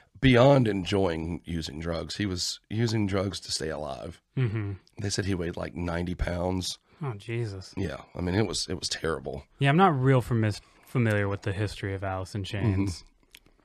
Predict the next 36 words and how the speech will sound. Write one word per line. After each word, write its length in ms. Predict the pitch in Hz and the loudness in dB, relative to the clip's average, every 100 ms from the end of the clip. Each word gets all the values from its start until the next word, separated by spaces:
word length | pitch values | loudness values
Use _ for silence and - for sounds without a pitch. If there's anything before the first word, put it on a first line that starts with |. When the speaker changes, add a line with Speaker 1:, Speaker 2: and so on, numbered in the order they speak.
| _ _ _ _ _ _ - 151 | _ _ _ _ _ _ -2 6
Speaker 2:
Or 120 | 180 | 6
with 180 | 147 127 | 6 4
any 180 | 113 | 2
of 80 | 104 | 2
their 120 | 98 | 0
music, 340 | 95 101 98 92 | -2 -2 -4 -6
really. 440 | 95 95 92 95 _ _ _ _ _ - | -6 -6 -6 -8 _ _ _ _ _ -2
I 40 | |
think 120 | 117 | 2
Speaker 1:
Oh. 40 | 120 | 2
Speaker 2:
I've, 120 | 120 | 2
I've 200 | 113 107 | -2 0
listened 260 | 107 113 | -2 -2
to 80 | 101 | -2
Rooster 580 | 95 107 107 - 117 104 | -2 -2 -2 -4 -4 -4
and 360 | 98 98 95 92 _ | -4 -4 -6 -10 _
Died. 340 | 104 92 90 - _ - - - - | -4 -4 -8 -12 _ -20 -20 -20 -16
<laughs> 680 | - - - - - _ _ | -16 -16 -20 -20 -20 _ _
Speaker 1:
There's 160 | - 120 | 2 6
a 60 | |
lot 200 | 131 101 | 8 8
more. 160 | 95 95 | 6 4
We'll 200 | 104 101 - | 4 0 -2
Speaker 2:
Yeah. 300 | 127 110 101 - - | 0 0 -2 -6 -14
Speaker 1:
<coughs> 180 | - 214 - 214 160 | 8 10 12 10 8
I'll 200 | 156 151 | 6 8
dig 200 | 135 123 | 6 6
out 120 | 107 | 6
of 60 | 101 | 6
this 200 | 98 98 | 2 2
well 180 | 98 | 2
for 160 | 95 98 | 0 -2
a 60 | 87 | 2
while, 340 | 87 90 95 | 4 6 4
because 280 | 101 101 98 | 2 -2 0
they're 160 | 107 | -2